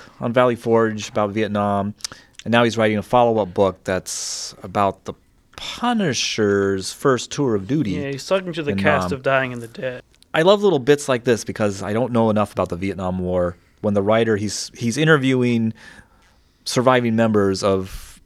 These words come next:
Speaker 1: the platoon Frank was in when his first tour, his first couple weeks, uh, in country. Um,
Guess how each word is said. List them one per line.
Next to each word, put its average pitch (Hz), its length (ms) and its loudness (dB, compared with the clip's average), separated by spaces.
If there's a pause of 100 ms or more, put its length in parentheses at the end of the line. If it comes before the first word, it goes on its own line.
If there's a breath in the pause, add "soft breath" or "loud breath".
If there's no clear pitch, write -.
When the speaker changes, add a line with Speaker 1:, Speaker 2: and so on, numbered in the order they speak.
(260)
Speaker 1:
the 95 100 -6
platoon 117 500 0
Frank 95 380 -4
was 95 180 -4
in 92 300 -2
when 92 120 -6
his 92 140 -10
first 104 280 -4
tour, 95 340 0
his 98 180 -12
first - 300 -4
couple 104 280 -4
weeks, 104 440 -4 (420)
uh, 90 280 -4
in 104 140 -4
country. 95 380 -6 (880 loud breath)
Um, 101 480 2